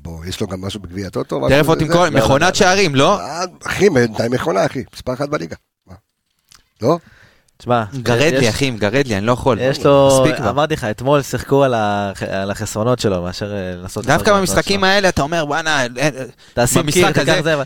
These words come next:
Speaker 2: לא, אבל אתה אומר, "איזה שחקנים אתה רוצה שישחקו?" השחקנים הלא טכניים, אלה שבאים לריב, שיכולים להסת-
Speaker 3: ומה הוא ניסה לעשות? לקחת דריבל ארבעים מטר, אתה מבין? כאילו, בוא.
Speaker 2: זה לא הוא.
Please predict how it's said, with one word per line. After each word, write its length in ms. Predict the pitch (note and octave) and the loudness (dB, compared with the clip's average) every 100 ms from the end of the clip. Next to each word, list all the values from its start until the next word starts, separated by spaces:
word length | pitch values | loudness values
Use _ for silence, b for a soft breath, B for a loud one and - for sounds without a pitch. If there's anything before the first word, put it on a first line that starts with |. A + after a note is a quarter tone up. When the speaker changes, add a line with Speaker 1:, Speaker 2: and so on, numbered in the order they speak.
| - | 2
Speaker 2:
לא, 240 | D#3+ D4+ | 4 6
אבל 160 | E3+ C3+ | 4 2
אתה 120 | C3+ | 2
אומר, 240 | C#3+ F#3+ B2+ D3 - - | 2 0 -4 -16 -16 -2
"איזה 200 | F3+ G3 | 2 2
שחקנים 460 | - - C#3+ E3 | 0 -2 -2 0
אתה 120 | C#3 B2+ | 2 2
רוצה 200 | C3 C3+ | 2 0
שישחקו?" 300 | A#2+ - - | -2 -6 -10
השחקנים 440 | D3+ - E3+ G3 G3+ | -8 -8 -6 -4 2
הלא 180 | F#3 G3 | 4 4
טכניים, 360 | D3 B2 G#2 G2 - | 0 -2 -8 -8 -10
אלה 200 | E3+ E3+ | -4 0
שבאים 460 | D#3+ C3+ C#3 D#3 | 0 2 0 2
לריב, 420 | C#3 B2+ C#3 C3 | 2 2 2 2
שיכולים 480 | A#2 B2 A2+ D3 D#3+ | 0 -2 2 2 2
להסת- 140 | D3 B2 | 0 2
Speaker 3:
ומה 180 | C3+ E3+ | 2 4
הוא 80 | A#3 | 4
ניסה 220 | F#3+ F3+ | 2 4
לעשות? 260 | D#3+ D3+ D#3+ | 4 2 2
לקחת 300 | E3+ F#3 E3+ | 0 0 0
דריבל 280 | F3 F3 D3 | 2 4 2
ארבעים 280 | C3 D3 | 4 4
מטר, 300 | C#3+ C3 G#2+ | 4 0 -2
אתה 180 | G2 G2+ | -4 -4
מבין? 180 | A#2+ E3 | -2 -2
כאילו, 220 | D3+ D3 | 2 4
בוא. 320 | C#3 G3 A2 G2 | 4 4 2 -2
Speaker 2:
זה 160 | A#2+ | 2
לא 80 | A#2+ | 4
הוא. 260 | D3+ D3 | 4 4